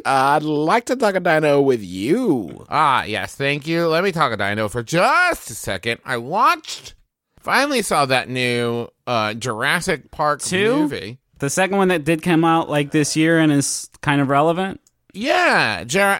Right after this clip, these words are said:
Speaker 2: Jurassic Park two slash five, depending on how you're counting them. And let me tell you something,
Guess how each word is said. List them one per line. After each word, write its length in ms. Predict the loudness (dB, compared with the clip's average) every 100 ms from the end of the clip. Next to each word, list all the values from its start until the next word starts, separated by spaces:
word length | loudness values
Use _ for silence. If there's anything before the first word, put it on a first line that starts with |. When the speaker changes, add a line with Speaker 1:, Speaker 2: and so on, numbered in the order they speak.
| 0
Speaker 2:
Jurassic 720 | 0 2 2 0 0 -4 -4
Park 520 | 0 2 2 0 -8 -20 _
two 540 | -8 -2 0 0 -4 -8
slash 500 | -6 0 0 0 -4
five, 720 | -2 2 2 2 0 -4 -14 _ _ _ -10
depending 640 | -6 -2 0 2 2 -2 -4
on 340 | -2 0 0 -4
how 200 | -4 -2
you're 180 | -2 -4
counting 560 | -2 0 0 -4 -8
them. 340 | -8 -6 -6 -10 _ _ -20 -8
And 180 | -2 0
let 100 | -2
me 100 | -2
tell 240 | -2 0
you 120 | 0
something, 520 | -2 -2 -2 -2 -4